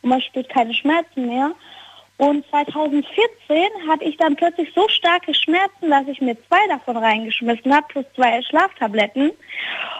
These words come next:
Und dadurch, dass ich als kleines Kind schon Herzrhythmusstörungen hatte, hat mein Herz das nicht mehr mitgemacht und hatte einen Herzstillstand.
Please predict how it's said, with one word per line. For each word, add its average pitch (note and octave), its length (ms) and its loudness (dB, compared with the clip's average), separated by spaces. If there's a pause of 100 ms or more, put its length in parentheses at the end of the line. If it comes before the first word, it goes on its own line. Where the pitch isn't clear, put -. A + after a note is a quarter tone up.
(120)
Und C4+ 400 -2
dadurch, D#4 240 -4
dass D4 160 2
ich D4 60 -2
als C4+ 180 0
kleines C4+ 340 2
Kind F#4 200 -4
schon B3 140 2
Herzrhythmusstörungen A3 1040 0
hatte, G#3 240 2 (200)
hat C4 120 -2 (100)
mein B3 260 -4
Herz D#4+ 260 0
das A#3 140 -4
nicht G#3+ 180 -6
mehr - 120 -2
mitgemacht G#3 520 0
und B3 140 -4
hatte B3+ 160 0
einen C4 120 0
Herzstillstand. A#3+ 800 -2